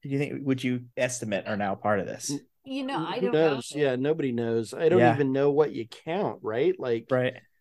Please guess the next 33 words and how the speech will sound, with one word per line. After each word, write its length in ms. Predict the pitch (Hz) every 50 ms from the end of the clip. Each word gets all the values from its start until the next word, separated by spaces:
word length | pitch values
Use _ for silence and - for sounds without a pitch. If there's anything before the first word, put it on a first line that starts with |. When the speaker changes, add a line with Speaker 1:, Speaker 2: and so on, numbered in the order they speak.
| _ _ _ _ _ _ _ _ -
Speaker 2:
like 220 | 151 143 143 143
our, 420 | 139 139 143 139 131 123 120 113 - _ _ _ _ _ _ _ _ _ _ _ _ _ _ - 113 98 95 101 98 _
you 160 | - - 151 143
know, 400 | 143 127 127 139 156 - - - _ _
uh, 240 | 139 131 117 110 110 - _ _ _ _ _ _ _
Speaker 3:
Because 300 | - 294 233 330 294 247
we 220 | 247 294 339 381 392
have 160 | 359 254 220
rangers 500 | 226 233 233 233 208 208 214 202 185 -
that 140 | - 202 196
are 140 | 190 185 185
in 100 | 185 175
Ohio 720 | 160 165 170 - 226 233 240 226 196 175 170 175 175 175 175
and, 480 | - - 170 165 165 165 165 165 160 -
Speaker 2:
They 80 | - 156
Speaker 3:
like, 120 | 156 -
Speaker 2:
can't 200 | - 180 175 -
come 220 | 226 220 220 220 254
to 40 | -
the 0 |
Speaker 3:
Florida 300 | 208 208 208 208 202 202
Speaker 2:
camp, 260 | 202 123 110 208 190
Speaker 3:
and 140 | 180 180 180
New 80 | 175 143
Speaker 2:
yeah. 220 | 147 135 110 214
Speaker 3:
York 300 | 220 208 208 214 208 -
and 160 | 220 190 190
stuff, 300 | 190 - - 196 190 190 190
and 100 | 185 190
they 140 | 196 214
haven't 360 | 214 196 196 202 190 180 175 -
been 200 | 214 220 233 220
to, 240 | - 196 180 175